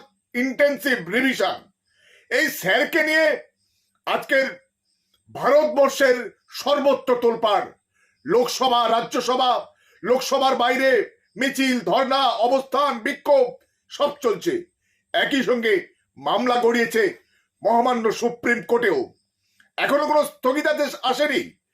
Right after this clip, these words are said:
কিন্তু যে এক মাসের স্যারের যে আবির্ভাব, এক মাসের জন্য স্পেশাল ইনটেনসিভ রিভিশন, বাংলায় করলে বিশেষ নিবিড় সংশোধন। কেন সংশোধনের প্রয়োজন পড়ল নিবিড়? নাকি মাঝে মাঝে এরকম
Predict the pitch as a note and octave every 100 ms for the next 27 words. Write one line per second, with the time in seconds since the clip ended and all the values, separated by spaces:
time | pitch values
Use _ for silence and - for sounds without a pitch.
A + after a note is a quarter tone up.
0 | _ _ _ - B3+ C4+ B3 - G3+ G3+
1 | G3+ - A#3+ B3+ D4 C#4+ C#4+ B3 - -
2 | C4 D4+ B3 - G3 G#3+ B3+ C#4 G#3 -
3 | - - G3+ - - B3 A3+ F3+ D3+ B2+
4 | F#2 _ _ _ - - C4 B3+ C#4 C4+
5 | - A#3+ B3 C#4+ F#3 C#4 G3 A3+ C4 B3
6 | G#3+ - _ _ _ _ _ _ C#3+ E3+
7 | B3 B3+ C4 C4+ C4 B3+ A3+ - _ _
8 | D#3+ C4 - D#4+ D4 - - - G3+ B3
9 | C#4 C4+ B3 - C4 B3+ D#4+ C4 F#3 -
10 | _ _ _ _ _ _ _ _ _ _
11 | _ _ - A#3+ C4+ A#3+ B3 A#3+ C4 C4+
12 | - B3 B3 C4 - C4+ C4 B3+ B3 C#4
13 | D4 - _ _ _ _ _ _ A3 C#4
14 | D4 A3+ A3 C#4+ D4+ D4+ D4 C#4+ D4